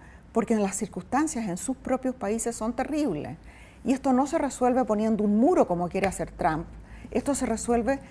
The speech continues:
resolviendo la situación en los pu-, lugares de origen. No me produce desesperanza la situación actual en que cerramos las fronteras y lo que está pasando en Estados Unidos con Trump, porque creo que son cos-, circunstancias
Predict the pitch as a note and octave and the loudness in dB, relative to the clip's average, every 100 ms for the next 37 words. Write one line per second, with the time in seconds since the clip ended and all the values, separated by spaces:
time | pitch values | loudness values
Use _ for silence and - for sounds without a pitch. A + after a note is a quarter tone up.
0 | - - G3 F#3 F3 D#3 G3 B3+ E4+ E4 | -16 -4 -2 0 -2 0 4 4 6 2
1 | D4 - A#3 A3 G3 - A3+ B3 A#3 G#3+ | 0 -2 -4 -2 -4 -2 -2 0 -2 -6
2 | - F3+ - F#3 F3+ G3 A#3 E3+ D#3+ F3 | -8 -10 -6 -2 2 2 2 0 0 -2
3 | - - - E3 - - A#3 C#4 E4+ F#4 | -6 -10 -12 -12 -12 2 6 8 8 6
4 | D#4+ C4 C#4+ C#4+ D4+ C#4 B3+ A3 - G#3+ | 6 6 4 2 0 0 0 -2 -2 0
5 | G#3+ B3 B3 - F#3+ - - - - G#3 | 2 2 2 -2 -4 -8 -16 -14 -6 -4
6 | G#3+ G3+ G3+ - A3 A#3 - G#3+ A3+ A3 | -2 -2 -2 0 0 0 0 2 2 0
7 | G3 - F#3+ F3+ G#3+ A#3 G#3+ F#3+ F3+ F#3 | -4 -4 -4 2 4 4 2 -2 -6 -6
8 | F3+ A3+ A3 A#3 - - - - G3+ G#3 | 0 2 2 -2 -10 -20 -20 -8 0 2
9 | F#3+ F#3+ G3 F#3+ - G#3 G3+ G3 G3+ G3 | 2 -2 -2 0 0 0 0 -2 -2 -2
10 | G3 F#3+ G3 F#3+ F3+ F#3 A3+ A3 G3 - | -2 -2 -2 -4 -6 -4 -2 -2 -4 -6
11 | - G3 G3+ G#3+ A#3 G#3+ - G#3 A3+ A3+ | -4 -4 0 0 0 -2 -4 -2 -2 -6
12 | - - - - A3 - - G3 G3 - | -14 -20 -20 -4 -2 0 0 0 -2 -4
13 | A3 G#3+ A3 A3 A3+ | -2 0 -2 -4 -6